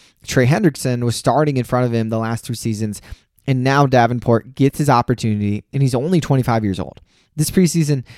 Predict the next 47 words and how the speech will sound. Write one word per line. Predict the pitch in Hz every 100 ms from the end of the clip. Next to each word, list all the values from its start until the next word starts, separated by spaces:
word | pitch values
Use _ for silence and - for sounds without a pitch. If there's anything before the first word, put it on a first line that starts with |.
| -
he | - 165
was | 147 -
the | 139 139
best | 117 123 -
player | 135 123
defensively | 110 120 113 117 113
for | - 110
the | 107
Saints. | 107 107 - - - _
He | -
consistently | 139 127 - - 143 - 135 131
created | 120 120 117 101
pressure | 117 110 117 107
with | 110 110
an | 110
elite | 110 123 - -
ninety-two | 123 120 117 123 113
point | 117 95
two | 117
pass | - 104 110
rush | 110 -
grade. | 110 104 98 - _ - _ -
Cameron | 165 165 139
Jordan | 127 131
on | 117
the | 107
other | 110 120
side | 117 104
has | 113 107
been | - 107 - - -
consistently | 143 123 170 156 131 120
one | 110 120
of |
the | 117
better | 98 87 98 120 110
edge | - 113
rushers | 113 104 117 101
in | 92 120
the | 117
N | 110
F | 107
L | 107 110
over | 113
the | 117
last | 113 117
six | 120 -
seasons, | 120 113 120